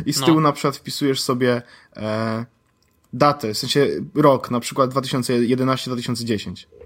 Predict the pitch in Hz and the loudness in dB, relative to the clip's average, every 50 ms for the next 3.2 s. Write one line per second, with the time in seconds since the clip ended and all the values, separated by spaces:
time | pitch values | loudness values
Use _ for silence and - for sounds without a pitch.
0 | - - _ - - 110 113 110 113 123 156 175 180 180 170 170 170 175 170 165 | -20 -20 _ -12 -10 -8 -8 -6 -2 -2 -2 0 0 -2 2 2 2 2 2 2
1 | 160 170 180 180 175 165 156 156 - - - 160 156 143 - 143 127 - - 135 | 2 2 2 2 2 2 0 0 -4 -4 -2 -2 -2 -2 -2 -6 -8 -6 -6 -4
2 | 127 117 113 117 - - - 104 101 98 - - - - - - - _ - 127 | -4 -4 -6 -12 -16 -12 -10 -10 -10 -10 -12 -14 -14 -14 -14 -16 -16 _ -6 -4
3 | 147 127 107 107 | -2 -2 -2 -4